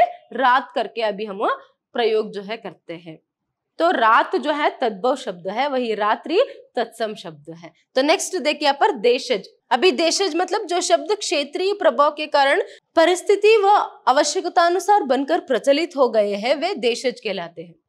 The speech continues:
जो शब्द जो है यहाँ पर क्या है, प्रचार क-, मतलब उसका प्रयोग करते करते वैसे ही जो है परिस्थिति और आवश्यकता अनुसार जिनका प्रयोग हम करते हैं और वह वैसे ही प्रचलित हो गए, उन्हें हम देशज शब्द जो है यहाँ पर कहते हैं। जैसे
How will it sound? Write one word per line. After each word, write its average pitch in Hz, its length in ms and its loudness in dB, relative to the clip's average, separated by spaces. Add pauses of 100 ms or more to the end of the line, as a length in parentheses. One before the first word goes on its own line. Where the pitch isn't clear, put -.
(140)
जो 247 220 -8
शब्द 240 380 -4
जो 233 180 0
है 220 160 -4
यहाँ 208 140 -6
पर - 260 -12 (300)
क्या 262 100 4
है, 277 260 4 (340)
प्रचार 320 500 4
क-, 285 200 -2
मतलब 285 280 -2
उसका 349 220 -2
प्रयोग 294 500 0
करते 302 380 0
करते 320 340 0
वैसे 247 300 2
ही 349 160 -2
जो 294 120 -2
है 294 120 0
परिस्थिति 269 500 -6
और 294 120 -4
आवश्यकता 254 500 -4
अनुसार 247 360 -4 (360)
जिनका 254 320 -4
प्रयोग 240 400 -2
हम 269 240 -6
करते 220 320 -6
हैं 269 60 -4
और 262 140 -4
वह 240 200 -6
वैसे 208 300 -6
ही 339 120 -4
प्रचलित 247 540 -8
हो 202 100 -10
गए, 196 240 -8 (240)
उन्हें 254 220 -2
हम 196 180 -4 (420)
देशज 240 580 -8
शब्द 196 380 -8
जो 190 160 -10
है 190 60 -10
यहाँ 185 180 -12
पर 185 120 -10
कहते 190 300 -6
हैं। 220 220 -2
जैसे 202 320 2